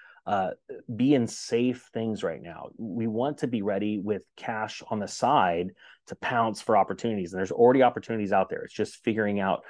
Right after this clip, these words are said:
which one's right for you. All right, guys, I'm gonna put that link to, uh, uh, my broker, uh, that I use, uh, through Miles Franklin. I trust her very, uh, much, and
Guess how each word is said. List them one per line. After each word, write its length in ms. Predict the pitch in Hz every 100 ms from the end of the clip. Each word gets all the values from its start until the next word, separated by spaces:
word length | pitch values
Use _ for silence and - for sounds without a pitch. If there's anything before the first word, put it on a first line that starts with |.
| - -
which 240 | 110 -
one's 200 | 113 95
right 240 | 90 92
for 120 | - 90
you. 360 | 85 80 - - _ _
All 80 | -
right, 320 | 90 190 117 - - - -
guys, 200 | 127 117
I'm 80 |
gonna 100 | 139
put 160 | 135 165
that 140 | 139
link 260 | 120 135 -
to, 200 | 135 117
uh, 280 | 107 113 101 - _ _ -
uh, 220 | 107 65 - _
my 240 | 123 120 113
broker, 540 | 120 117 123 120 -
uh, 240 | 110 104 101 -
that 100 | 98
I 80 | 107
use, 400 | 120 127 143 - _ -
uh, 240 | 104 92 90
through 200 | - 104
Miles 220 | 95 95
Franklin. 560 | - 101 107 110 110 104 -
I 140 | 92
trust 380 | - 95 92 -
her 320 | 95 92 92 _ _ _ _ _ -
very, 720 | 90 95 123 117 101 98 -
uh, 260 | 101 87 82 - 92
much, 420 | 98 92 - 98
and 400 | 104 107 101 98